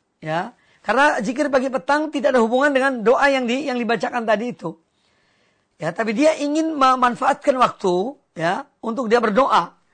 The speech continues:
Ya, maka insya Allah hal seperti ini tidak mengapa. Wallahu ta'ala a'lam. Ya, yang penting kan dia, eh, sudah membaca zikir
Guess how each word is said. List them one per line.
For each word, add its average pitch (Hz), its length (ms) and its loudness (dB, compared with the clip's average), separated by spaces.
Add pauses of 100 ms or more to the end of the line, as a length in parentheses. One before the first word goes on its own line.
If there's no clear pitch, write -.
(540)
Ya, 165 160 -10
maka 247 360 2
insya 262 280 -2
Allah 233 400 4
hal 240 160 0
seperti 233 400 -8
ini 269 80 -4
tidak 220 240 -6
mengapa. 190 720 -2 (320)
Wallahu 196 320 4
ta'ala 180 400 -2
a'lam. 220 400 0 (880)
Ya, 170 160 -2
yang 196 160 -4
penting 247 240 -6
kan 233 160 0
dia, 233 480 2 (400)
eh, 196 480 2 (400)
sudah 254 480 -2
membaca 208 400 -2
zikir 254 480 0